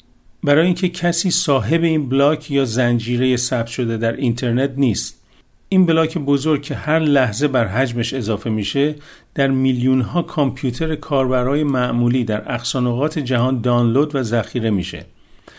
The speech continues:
و اگر کسی بخواد قسمتی از این زنجیره که بر روی اون کارنامه یا قراردادهای مالی ثبت شده رو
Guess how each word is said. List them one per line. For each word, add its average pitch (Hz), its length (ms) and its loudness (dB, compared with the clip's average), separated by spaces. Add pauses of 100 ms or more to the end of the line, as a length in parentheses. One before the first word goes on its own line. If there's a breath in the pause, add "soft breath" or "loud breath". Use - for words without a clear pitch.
(240 loud breath)
و 156 40 2
اگر 147 180 6
کسی 156 340 0
بخواد 123 480 0
قسمتی 165 460 0
از 135 140 0
این 139 100 2
زنجیره 117 520 -2
که 120 120 -6
بر 117 140 0
روی 131 220 0
اون 131 300 0 (300 loud breath)
کارنامه 131 600 4
یا 131 120 4
قراردادهای 120 720 2
مالی 127 420 0
ثبت 120 340 -2
شده 131 280 0
رو 131 280 0